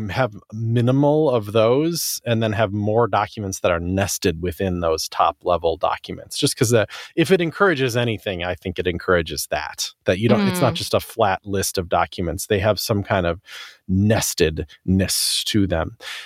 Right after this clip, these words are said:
Speaker 1: And a document can be so many things. Like, I think by default, you just kinda, like, get a cursor and you type some words,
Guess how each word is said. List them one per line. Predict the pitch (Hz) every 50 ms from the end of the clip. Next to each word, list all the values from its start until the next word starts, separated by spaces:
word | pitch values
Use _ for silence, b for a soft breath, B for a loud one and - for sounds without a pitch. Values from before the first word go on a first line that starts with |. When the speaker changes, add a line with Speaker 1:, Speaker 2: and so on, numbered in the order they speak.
| B B
Speaker 1:
And | - 160 156
a | 151
document | 135 175 175 220 - - 202 180 156 -
can | - 160 156
be | 143 147 131
so | - - - - 165 165 175 175 175
many | 175 175 175 170 160 147
things. | - 185 185 165 143 120
Like, | 131 120 113
I | 135 127
think | 202 190 - -
by | 143 139
default, | 127 110 143 208 - - - 151 127 123 -
you | 139 123
just | 127 135 -
kinda, | - 190 175 151
like, | 139 131 123 113 - _ _ _ _
get | - 107 117
a | 147
cursor | 147 - 226 262 - - 117 87 82 80 _ _ _ _ _
and | - 95 95 95
you | 98 107 107 107
type | - - - 107 113 117 _ _
some | - - 147 151 156
words, | 165 190 214 147 110 104 98 95 92 87 - -